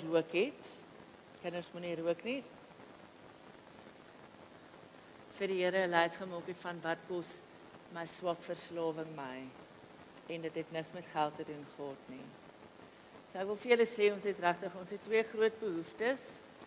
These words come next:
En hier is die ding wat Shane Willard my geleer het. If you see a need and you can meet it,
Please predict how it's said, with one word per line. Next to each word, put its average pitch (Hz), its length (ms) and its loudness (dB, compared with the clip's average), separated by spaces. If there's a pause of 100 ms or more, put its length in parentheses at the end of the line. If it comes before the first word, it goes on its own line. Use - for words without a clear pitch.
(260)
En 226 200 4
hier 226 120 4
is 254 300 4
die 233 100 -2
ding 196 200 6
wat 196 160 2
Shane 202 280 8
Willard 175 320 6
my 170 160 2
geleer 160 360 4
het. 151 260 0 (500)
If 226 100 -2
you 254 140 2
see 302 340 8
a 330 60 4
need 196 640 0 (440)
and 196 200 2
you 202 120 2 (120)
can 190 400 10
meet 233 300 2
it, - 380 0